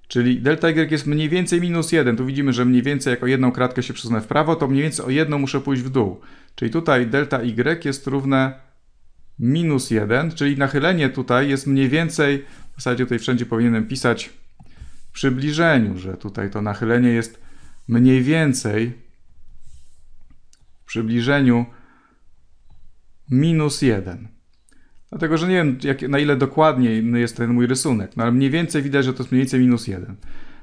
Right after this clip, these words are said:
No a tutaj popatrzmy. Tutaj jak się przesuwam w prawo o jeden, o jedną kratkę, to się przesuwam w dół, no mniej więcej o trzy kratki, czyli mamy minus trzy w dół.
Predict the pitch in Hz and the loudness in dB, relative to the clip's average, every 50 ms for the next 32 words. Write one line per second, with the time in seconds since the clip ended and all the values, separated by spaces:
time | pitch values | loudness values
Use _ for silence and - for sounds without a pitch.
0 | - - 127 131 131 147 147 - 196 165 - 113 107 104 117 104 - 98 95 - | -6 -2 0 2 2 2 4 4 2 4 4 0 -2 -2 -6 -6 -6 -8 -10 -10
1 | - - - 170 - 151 - 196 185 165 - - 165 - 156 143 - 185 165 156 | -10 -12 -12 -12 -12 -6 -4 -2 -2 -2 -4 -6 -6 -6 -4 -2 -2 0 2 2
2 | 151 139 139 135 131 - - _ _ - - - _ _ _ _ _ _ _ _ | 2 2 2 0 -2 -6 -12 _ _ -20 -20 -20 _ _ _ _ _ _ _ _
3 | _ _ _ - 135 151 160 160 131 117 110 107 113 120 123 - - - _ _ | _ _ _ 0 4 4 4 4 4 2 0 -2 -2 -4 -6 -10 -18 -20 _ _
4 | _ _ _ _ - - - - - 127 123 123 127 120 110 104 110 110 127 151 | _ _ _ _ -20 -20 -20 -12 -4 0 2 4 4 4 2 2 2 0 0 0
5 | 170 170 165 - - _ _ _ _ _ - 123 127 131 127 117 120 117 113 - | -2 -6 -10 -14 -20 _ _ _ _ _ -4 2 2 4 4 4 2 2 0 0
6 | 117 110 104 101 - - 120 131 160 165 160 - - - - - - - - - | -2 -4 -4 -4 -6 -4 -4 -4 -4 -6 -8 -14 -20 -20 -20 -20 -20 -16 -4 -2
7 | 127 127 - 156 - - 147 147 160 151 143 120 127 135 165 220 202 170 160 170 | -2 -2 -2 -4 -4 -4 -2 0 0 0 0 -2 -2 0 2 4 4 6 6 4
8 | 185 196 190 - - _ 180 165 180 190 185 160 170 175 175 175 175 160 185 190 | 2 0 -2 -8 -14 _ -8 -6 -4 -4 -4 -4 -6 -4 -4 -4 -2 0 2 2
9 | 196 185 - 185 180 156 160 160 - - - - 196 185 - 131 113 101 101 - | 2 2 0 0 0 0 -2 -4 -4 -6 0 2 2 2 2 0 0 0 -2 -6
10 | - - 117 - - 123 117 120 120 123 123 131 143 156 151 143 139 131 - - | -12 -16 -16 -10 -6 -4 -2 0 2 2 2 2 0 0 -2 -2 -4 -4 -6 -10
11 | - - - 156 131 123 127 120 127 131 156 147 117 98 98 98 - | -12 -8 -2 0 2 2 0 0 -2 0 2 2 2 2 -2 -6 -12